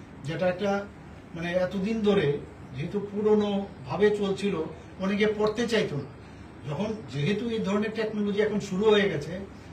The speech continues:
তো ন্যাচারালি এর মধ্যে অনেকের এখন, আহ, পড়ার একটা আগ্রহ বাড়বে সেখানে। কারণ দেখলো যে এত স্ট্যান্ডার্ডাইজেশন এখানে শিখতে পাচ্ছে, তো তারা ভবিষ্যতে এই অ্যাবজর্পশন হবে এবং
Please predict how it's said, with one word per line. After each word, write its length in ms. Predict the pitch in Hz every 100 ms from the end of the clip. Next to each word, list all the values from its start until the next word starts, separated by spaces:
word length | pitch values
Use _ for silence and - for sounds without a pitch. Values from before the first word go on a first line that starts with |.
| - - - - -
তো 260 | 196 220 - -
ন্যাচারালি 600 | 160 175 214 226 226 254 - 165
এর 180 | 180
মধ্যে 280 | 202 202 214
অনেকের 460 | 208 190 190 208 202 - - -
এখন, 360 | 165 185 180 175 -
আহ, 220 | 160 156 151 160
পড়ার 260 | 180 190
একটা 200 | 185 -
আগ্রহ 420 | 151 156 175 180 160
বাড়বে 360 | 139 139 147 - - -
সেখানে। 420 | - 165 165 175 175 - - -
কারণ 220 | 196 208 202 - 139
দেখলো 340 | 139 165 214 208
যে 100 | 220
এত 400 | 220 - 170 208
স্ট্যান্ডার্ডাইজেশন 880 | 202 196 190 202 190 190 214 208 202 - - - -
এখানে 320 | 170 170 180
শিখতে 340 | - 175 - 220
পাচ্ছে, 340 | 196 - 180 - - - -
তো 100 | 214
তারা 180 | 196 208
ভবিষ্যতে 540 | 170 185 - 202 208
এই 540 | 220 - - - - 156
অ্যাবজর্পশন 520 | 147 185 180 202 196
হবে 200 | 180 208
এবং 360 | 214 - 156